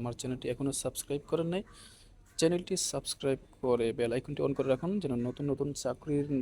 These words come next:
সকল নোটিফিকেশন আপনার মোবাইলে পৌঁছে যায়। চলুন কথা না বাড়িয়ে মূল আলোচনায় চলে যাই।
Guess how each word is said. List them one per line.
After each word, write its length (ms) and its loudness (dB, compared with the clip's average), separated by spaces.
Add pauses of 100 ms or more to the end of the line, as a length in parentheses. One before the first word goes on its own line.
(260)
সকল 400 0 (180)
নোটিফিকেশন 580 -2
আপনার 280 -4
মোবাইলে 280 2
পৌঁছে 220 2
যায়। 200 0
চলুন 180 2 (360)
কথা 200 2
না 100 2
বাড়িয়ে 240 4
মূল 140 4
আলোচনায় 440 2
চলে 200 2
যাই। 120 -6